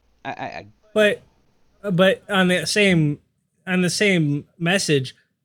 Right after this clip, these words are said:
Speaker 2: if I'm gonna say, "Don't take medical advice from me," I'm then not gonna offer you fucking medical advice. Don't offer it <laughs> if you don't want people to take medical advice from you.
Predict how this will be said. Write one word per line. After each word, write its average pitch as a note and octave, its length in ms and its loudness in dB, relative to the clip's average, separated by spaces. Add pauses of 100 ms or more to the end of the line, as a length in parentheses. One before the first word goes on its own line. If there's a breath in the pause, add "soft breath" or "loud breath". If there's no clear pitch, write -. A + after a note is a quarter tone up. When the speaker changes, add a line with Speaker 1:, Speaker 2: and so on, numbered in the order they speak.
(200)
Speaker 2:
if D3+ 180 -2
I'm G#3 180 2
gonna F#3 180 0
say, F3 220 0
"Don't D#3 200 0
take D#3 200 -4
medical D3+ 340 -6
advice C3 420 -6
from B2 200 -12
me," A2+ 240 -6
I'm D3+ 260 0
then D#3 240 2
not C#3+ 220 -2
gonna C3+ 200 -6
offer A#2+ 300 -10
you A#2 140 -8
fucking A2+ 340 -10
medical A2 320 -10
advice. F#2 540 -20 (720)
Don't E3+ 280 4
offer D3+ 420 -2
it G2 140 -20 (200)
<laughs> - 220 -14
if - 200 0
you F3 80 6
don't D#3 140 4
want C#3+ 140 -2
people C#3 180 -2
to B2+ 60 -8
take B2+ 200 -4
medical A#2 240 -8
advice A2 320 -10
from G#2+ 140 -20
you. F#2+ 120 -20